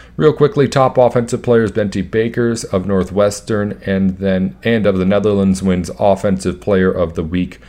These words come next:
in field hockey, and Lawrence Wooten named the men's soccer offensive player of the week as well. A couple of recruiting updates before we get into things on the show. Four-star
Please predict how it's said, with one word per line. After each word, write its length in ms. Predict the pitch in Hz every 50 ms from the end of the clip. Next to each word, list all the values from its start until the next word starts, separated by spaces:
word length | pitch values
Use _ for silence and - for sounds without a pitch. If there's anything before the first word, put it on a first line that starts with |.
| - - - -
in 240 | - 95 87 82 78
field 400 | - - - 135 143 143 131 -
hockey, 460 | 143 139 135 - - 139 127 - - - - - - -
and 240 | - - 135 143 139
Lawrence 360 | 143 143 139 135 131 117 -
Wooten 340 | 139 139 139 - 101 82 - -
named 400 | 90 95 104 110 107 107 98 95 -
the 120 | 101 107 110
men's 520 | 110 110 104 104 104 98 95 - - -
soccer 520 | - - 123 107 110 110 - - 90 85 -
offensive 640 | 95 95 95 90 - 104 95 92 92 - 98 87 -
player 380 | - - 92 87 82 85 87 -
of 240 | 87 85 82 78
the 100 | 80 85
week 300 | 78 80 78 76 71 - - 76
as 260 | 78 71 69 65 - -
well. 500 | - 80 80 95 92 80 67 - - - - - - - - - - - - - - - -
A 80 | 139
couple 260 | - 165 147 135 156 156
of 120 | 131 110
recruiting 340 | 107 - 143 147 139 139 135
updates 360 | 131 123 - 127 120 120 120
before 220 | - 104 - 131
we 120 | 123 120 117
get 220 | 98 117 117 117
into 640 | - - 120 120 123 123 113 - - - 120 117 113
things 440 | 110 - - 117 113 110 107 101 -
on 380 | 104 - 110 107 107 104 104 101
the 80 | 98
show. 460 | 92 - - 139 147 147 147 139 - - - - - -
Four-star 680 | - - 147 147 127 - - 131 127 123 123 - -